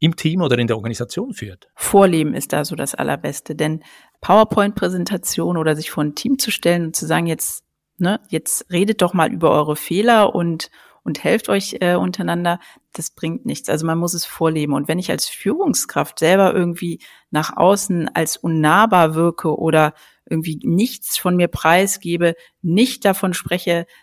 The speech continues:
Speaker 2: dass ich vielleicht manche Dinge eben auch nicht weiß, sondern immer so tue, als würde ich alles wissen und vielleicht auch selber den Anspruch an mich habe,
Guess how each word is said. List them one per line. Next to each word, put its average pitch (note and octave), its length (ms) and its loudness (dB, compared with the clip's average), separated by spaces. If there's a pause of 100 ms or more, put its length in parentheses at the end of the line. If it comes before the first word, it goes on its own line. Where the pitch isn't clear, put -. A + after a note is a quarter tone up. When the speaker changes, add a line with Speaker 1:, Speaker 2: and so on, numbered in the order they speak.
Speaker 2:
dass E3 160 -2
ich D#3+ 120 -8
vielleicht D#3+ 280 -4
manche E3+ 240 -2
Dinge E3+ 220 -4
eben D#3+ 220 -2
auch - 380 4
nicht - 260 -6
weiß, D#3+ 360 2
sondern D#3+ 240 -2
immer G#3 220 2
so E3 100 -2 (120)
tue, A3+ 500 2
als - 220 -2
würde F3+ 140 -2
ich - 140 -6
alles D#3+ 240 -8
wissen A3 340 -2
und E3 180 -4 (160)
vielleicht D#3+ 320 0
auch - 120 -2
selber F#3+ 360 2
den D#3+ 140 0
Anspruch - 540 0
an F3+ 140 0
mich E3 200 -6
habe, D#3+ 320 2